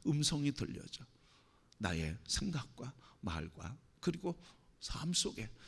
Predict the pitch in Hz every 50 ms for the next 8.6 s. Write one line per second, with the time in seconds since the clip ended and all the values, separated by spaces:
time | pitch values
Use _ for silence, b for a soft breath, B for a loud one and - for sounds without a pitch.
0 | b b b b b - - 147 135 131 131 123 117 - - 113 101 92 92 90
1 | 85 - - 80 76 85 110 - - - b b b b b b b - - -
2 | 147 131 120 117 110 104 95 98 98 92 85 90 95 92 82 87 - - - 90
3 | 82 90 92 117 156 185 - - b b b b b b b b - - - -
4 | 104 90 90 90 80 80 78 76 - 58 - - - 113 - - - - _ b
5 | b b b b b b 151 156 160 160 - - 170 156 147 139 143 139 135 135
6 | 131 127 131 127 120 - - - - 123 127 123 104 117 123 117 110 107 107 104
7 | 104 107 101 90 B B B B B B - - - 226 262 262 190 190 185 175
8 | - 165 - - 170 160 - - - - - -